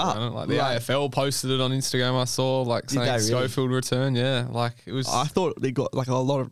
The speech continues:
Speaker 1: more exposure than I was
Speaker 2: Yeah.
Speaker 1: expecting. Like, obviously, I was expecting a lot of people to be surprised by it, but I reckon
Speaker 2: Yeah.
Speaker 1: there was some people out there who probably still think it's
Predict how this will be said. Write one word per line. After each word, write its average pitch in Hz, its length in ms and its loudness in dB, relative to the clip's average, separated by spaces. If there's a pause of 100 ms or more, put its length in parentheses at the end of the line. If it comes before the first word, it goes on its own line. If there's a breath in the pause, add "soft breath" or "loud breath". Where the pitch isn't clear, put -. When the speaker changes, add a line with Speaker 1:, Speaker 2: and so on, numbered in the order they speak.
(120)
Speaker 1:
more 127 220 -4
exposure 127 420 -2
than 123 160 0
I 120 140 0
was 123 140 0
Speaker 2:
Yeah. 110 60 0
Speaker 1:
expecting. 135 460 -2
Like, 120 140 2
obviously, 143 480 0
I 117 80 0 (420)
was 123 160 -4
expecting 120 560 -2
a 123 60 0
lot 123 160 0
of 120 80 -2
people 123 280 -2
to - 80 -10
be 123 140 -2
surprised 127 560 -2
by 117 220 0
it, - 80 -6
but 117 80 0
I 110 120 2
reckon 135 160 0
Speaker 2:
Yeah. 147 40 2
Speaker 1:
there 131 100 2
was 131 100 -2
some 127 200 -2
people 127 160 -4
out - 180 -6
there 123 120 -2
who 127 120 0
probably 127 260 0
still 135 240 0
think 139 280 0
it's - 200 -8